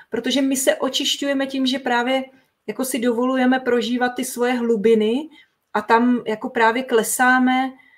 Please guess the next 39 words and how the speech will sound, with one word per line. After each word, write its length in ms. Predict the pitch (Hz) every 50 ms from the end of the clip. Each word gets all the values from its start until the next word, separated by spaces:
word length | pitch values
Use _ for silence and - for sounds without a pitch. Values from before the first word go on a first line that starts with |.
| _ _ _ _
v 100 | - -
tom 200 | - 247 240 233
vědomí 520 | 247 247 226 247 247 247 247 247 254 254
někam 380 | 247 247 233 - 254 247 240 214
dolů, 340 | 220 208 220 240 254 254 254
noříme 420 | 240 233 220 220 247 247 240 240
se 180 | 226 - - 240
do 100 | 220 240
těch 220 | 240 254 247 -
temnot 680 | - - 220 220 226 226 226 226 226 240 262 262 - - _ - - _ _ _ _ _ _
a 180 | - 214 - - _ _ _ _
tam 180 | - 254 262 269
nacházíme 500 | 254 254 - 247 233 226 226 233 220 208
svůj 280 | 214 - 214 214 208
zdroj 440 | 190 185 202 196 196 196 196 208 202 -
a 60 | 208
potom 280 | 208 233 240 247 240 240
vlastně 340 | 233 226 233 - 247 233
zase 220 | 226 226 226 - 226
ten 200 | - 247 233 220
duch 200 | 214 220 - -
jako 220 | 220 220 - 226
vyletí 580 | 214 226 214 214 208 - - 220 214 208 208 208 _ _ _ _ _ _ _ _ -
směrem 440 | - - 233 226 226 220 220 226
nahoru, 400 | 220 208 208 202 220 220 220 226
takže 220 | 226 226 214 220 233 -
jako 220 | 214 214 233 226
rozšiřujeme 680 | 226 220 226 226 - - - 254 226 233 240 220 226 226
svou 180 | 226 - 262 247
kapacitu 520 | - 226 220 - 233 233 - - - 247
tímto 340 | 247 - 262 240 233 285 294
způsobem, 760 | 285 - - 220 202 - - - 214 196 220 233 277 330 269
že 80 | 233
se 140 | - - 226
teda 220 | - 233 214 220
noříme 400 | 226 226 220 208 214 247 247 240
do 80 | 233 240
nějakých 380 | 240 226 226 220 - 254 240 226
hloubek 560 | 233 220 202 196 190 190 190 226 302 392